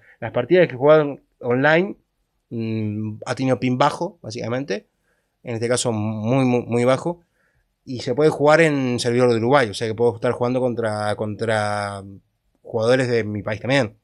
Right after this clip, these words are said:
Lo, y vi que tiene bastantes servidores, lo cual está bueno. Entonces es un juego que aparentemente es un juego que a día de hoy se, se, se está jugando todavía. Y hay,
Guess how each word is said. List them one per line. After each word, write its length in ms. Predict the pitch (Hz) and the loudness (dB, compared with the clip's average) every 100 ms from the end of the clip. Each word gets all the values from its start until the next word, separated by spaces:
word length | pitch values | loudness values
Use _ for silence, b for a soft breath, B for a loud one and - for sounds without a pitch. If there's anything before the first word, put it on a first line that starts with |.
| _ _ _ _ _ _ _ _ _ | _ _ _ _ _ _ _ _ _
Lo, 160 | 123 113 | -12 -8
y 160 | 139 | -4
vi 140 | 123 156 | 0 2
que 160 | 175 | 4
tiene 180 | 147 160 | 4 4
bastantes 540 | 151 120 - 165 131 113 | 2 0 0 0 0 -4
servidores, 400 | 107 107 95 98 | -6 -6 -6 -6
lo 80 | |
cual 160 | 104 147 | 0 0
está 180 | 123 131 | 2 2
bueno. 320 | 120 107 92 | 2 -2 -6
Entonces 400 | 98 113 113 107 | -12 -10 -8 -10
es 140 | 107 | -12
un 80 | 127 | -10
juego 200 | 123 139 | -6 -6
que 280 | 117 131 - | -4 -8 -8
aparentemente 760 | 127 120 123 139 135 135 135 143 | -12 -6 -4 -2 -2 -2 -4 -6
es 100 | 123 | -6
un 60 | |
juego 200 | 117 123 | -4 -4
que 160 | 110 107 | -4 -4
a 60 | 110 | -2
día 180 | 123 | 0
de 80 | 120 | 0
hoy 100 | 127 | 0
se, 180 | 127 110 | -4 -10
se, 220 | 107 - - | -12 -12 -10
se 400 | - 120 127 - | -8 -6 -8 -10
está 220 | - - | -10 -8
jugando 400 | 107 120 120 127 | -4 -2 0 0
todavía. 460 | 123 117 113 139 - b b b b | 0 0 2 2 0 b b b b
Y 480 | 120 117 117 113 120 | -10 -6 -4 -4 -2
hay, 680 | 120 127 123 120 117 104 | 2 2 2 -2 -4 -8